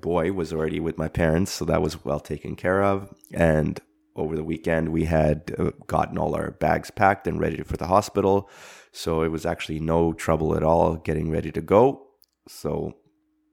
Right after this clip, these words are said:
we got to the hospital in an hour, by three in the morning,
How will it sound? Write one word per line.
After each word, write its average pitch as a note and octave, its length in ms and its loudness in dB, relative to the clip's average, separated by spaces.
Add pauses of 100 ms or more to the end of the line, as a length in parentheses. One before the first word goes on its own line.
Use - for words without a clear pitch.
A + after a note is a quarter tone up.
(240)
we - 60 -20
got F2 220 -4
to - 60 -4
the D#2+ 100 0
hospital D#2+ 680 -2
in D#2+ 200 -6
an D#2 100 -8
hour, A2 640 4 (1120)
by - 140 -4
three E2+ 320 -4
in F2 80 0
the F2+ 80 2
morning, E2+ 580 0